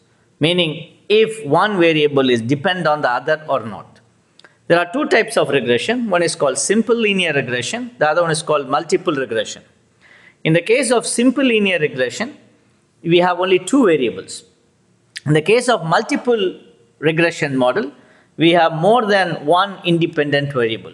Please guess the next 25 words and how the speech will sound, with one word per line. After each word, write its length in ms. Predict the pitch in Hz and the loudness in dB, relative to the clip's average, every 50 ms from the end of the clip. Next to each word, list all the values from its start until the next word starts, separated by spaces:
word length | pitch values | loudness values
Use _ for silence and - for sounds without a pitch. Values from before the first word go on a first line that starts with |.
| - _ | -16 _
What 160 | - 165 214 | 0 0 2
do 60 | 247 | 2
you 80 | 277 254 | 0 0
mean 260 | 220 202 214 214 208 | 0 0 0 0 0
by 140 | 202 196 190 | 0 0 0
independent 640 | 165 151 175 185 170 185 180 170 156 156 156 151 143 | -2 -6 -8 -6 -6 -4 -2 -2 -2 0 -2 -4 -2
variable 480 | 135 139 139 139 135 139 160 165 170 - | -2 -2 -2 -2 -2 -2 -2 -4 -4 -4
and 100 | 165 156 | -6 -6
a 80 | 147 | -4
dependent 540 | 139 135 135 127 156 147 139 131 127 120 120 | -4 -6 -6 -4 -4 -4 -4 -6 -8 -10 -8
variable? 400 | - 120 110 101 98 85 - - - _ _ _ _ _ _ _ _ - - _ - - - _ _ - | -8 -6 -6 -6 -8 -12 -16 -20 -20 _ _ _ _ _ _ _ _ -20 -20 _ -20 -20 -20 _ _ -2
The 80 | 147 | 0
variable 500 | 151 170 202 247 277 269 233 220 233 247 226 | 2 2 2 2 2 2 2 2 2 2 2
that 200 | 196 185 185 180 | 2 0 2 4
you 80 | 175 | 4
want 220 | 170 196 247 247 - | 4 4 4 2 0
to 80 | 202 | -2
predict 440 | - - 151 151 151 202 262 147 - | -2 0 -2 0 0 -2 -4 -2 -2
is 160 | - 170 165 | -2 -2 0
called 300 | - - 170 156 143 131 | 0 0 0 0 0 0
dependent 560 | 151 156 156 - 185 165 156 147 143 143 139 139 | -2 -4 -2 -2 -4 -4 -2 -4 -4 -4 -6 -4
variable 460 | 123 123 117 117 143 180 214 220 190 | -2 -2 -2 -2 0 0 2 2 2
or 120 | 156 135 | 0 0
response 500 | 131 135 - - - 170 156 156 147 - | -2 -4 -6 -6 -4 -4 -4 -4 -4 -4
variable. 380 | 147 117 117 101 104 - - | -2 -2 -2 -2 -2 -6 -12